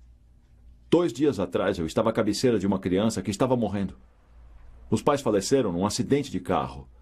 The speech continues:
E ele estava partindo também. E ele me pergunta se o céu realmente existe.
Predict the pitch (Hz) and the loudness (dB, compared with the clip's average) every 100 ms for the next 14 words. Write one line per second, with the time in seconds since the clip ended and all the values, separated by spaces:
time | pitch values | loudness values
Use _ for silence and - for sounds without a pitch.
0 | - - - - 107 110 - 113 110 127 | -20 -20 -10 2 2 4 2 0 0 -2
1 | 127 147 107 76 71 67 - _ - - | 0 -2 -2 -2 -4 -6 -10 _ -20 -20
2 | - - _ - 139 170 175 175 127 131 | -20 -20 _ 2 4 4 0 0 0 -2
3 | 156 92 - 127 117 156 139 135 185 127 | -2 -4 0 0 2 2 2 2 2 2
4 | 120 165 - 135 95 123 - - | 2 -2 -2 -2 0 0 0 -10